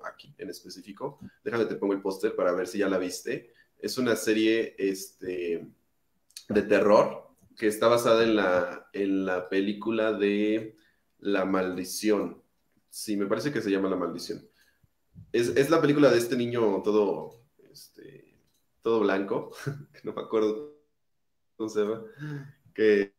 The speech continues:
que se, que estaba en una casa. Esta, esta es la serie que quiero, que, que te estoy diciendo. Se llama Ju-On.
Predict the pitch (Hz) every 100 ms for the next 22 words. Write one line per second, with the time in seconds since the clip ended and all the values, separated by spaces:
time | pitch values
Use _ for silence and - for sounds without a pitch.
0 | _ - 104 101 107 - - _ - 101
1 | 104 113 107 104 98 95 85 - _ _
2 | _ - 117 101 - 113 120 147 117 135
3 | 127 107 110 104 - 101 98 90 98 95
4 | 98 98 95 104 101 95 90 85 - 95
5 | 107 101 104 95 104 98 -